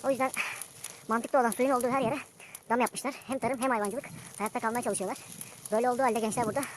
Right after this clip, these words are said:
durmuyor. Hep gidip şehirlere ensesi kalınların kölesi olmuşlar maalesef. Kapitalizm buraları yemiş.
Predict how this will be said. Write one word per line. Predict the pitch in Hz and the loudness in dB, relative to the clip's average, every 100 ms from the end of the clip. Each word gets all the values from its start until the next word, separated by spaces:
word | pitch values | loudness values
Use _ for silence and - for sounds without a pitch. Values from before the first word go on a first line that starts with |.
| - | -2
durmuyor. | 214 202 247 - - - | 0 0 -4 -10 -14 -2
Hep | 220 - | 0 0
gidip | 226 | -2
şehirlere | - 220 208 269 - - - - - - | 0 0 2 0 -2 -6 -12 -14 -14 -4
ensesi | 240 311 | 0 0
kalınların | 240 208 214 269 - - | 0 2 2 -2 -4 0
kölesi | 220 226 | 0 2
olmuşlar | 185 233 | 0 0
maalesef. | 214 190 262 - - - - | 2 0 -2 -8 -12 -10 -8
Kapitalizm | - 220 220 | -2 -2 0
buraları | 220 202 | 2 2
yemiş. | 220 190 - | 2 2 -2